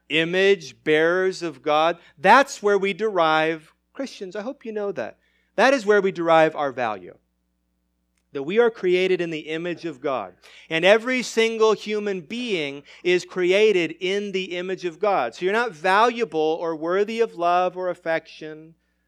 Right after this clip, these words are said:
because you're special, but because you are an image bearer of God.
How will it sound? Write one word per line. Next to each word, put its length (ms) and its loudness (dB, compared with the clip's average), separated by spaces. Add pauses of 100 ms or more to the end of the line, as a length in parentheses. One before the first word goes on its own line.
(220)
because 360 0
you're 100 -4
special, 720 0 (520)
but 120 -4
because 400 -6
you 200 -8
are 320 -2
an 180 -10
image 460 -6
bearer 340 -6
of 140 -10
God. 340 -12